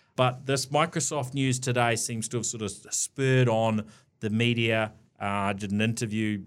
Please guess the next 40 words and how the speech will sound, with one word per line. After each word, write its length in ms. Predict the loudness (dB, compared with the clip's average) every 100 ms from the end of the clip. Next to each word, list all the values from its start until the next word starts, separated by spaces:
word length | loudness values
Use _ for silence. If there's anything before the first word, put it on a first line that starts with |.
| -4
earlier 400 | 0 2 0 0
with, 340 | -2 -4 -6
with 160 | -10 -6
T 200 | 0 0
V 120 | 0
three 300 | -6 -4 -4
for 220 | -4 -6
six 280 | -6 -6 -10
o'clock 320 | -6 -6 -4
news, 280 | -4 -4 -2
and 100 | -4
as 120 | -4
that 140 | -4 -4
was 140 | -8
finishing 400 | -8 -8 -6 -6
up, 220 | -8 -6
I 140 | -8 -8 -12 -20 _ _ -20 -20 -8
did 140 | -4
a, 100 | -4 -4 -6
uh, 320 | -2 0 -2 -4 _
<laughs> 160 | -2 -2
live 200 | -4 -4 -4
radio 400 | -2 2 2 0 -6 -6
interview. 640 | -4 -4 -6 -6 -2 -2 -4 -10 -20 -10
So 320 | -6 0 2
there, 200 | 4 2
there's, 440 | 2 2 0 -6 -10
there's 260 | -2 0 2
this 220 | 0 0
attention 480 | -2 -2 -2 0 0
on 140 | 0
something 440 | -2 -4 -4 -4 -2
that's, 440 | -4 -4 -6 -6
uh, 480 | -2 0 2 0 -4 -4
you 100 | -2
know, 80 |
probably 300 | 0 0 0
not 240 | 2 2 0
been 180 | -4 -2
on 160 | -4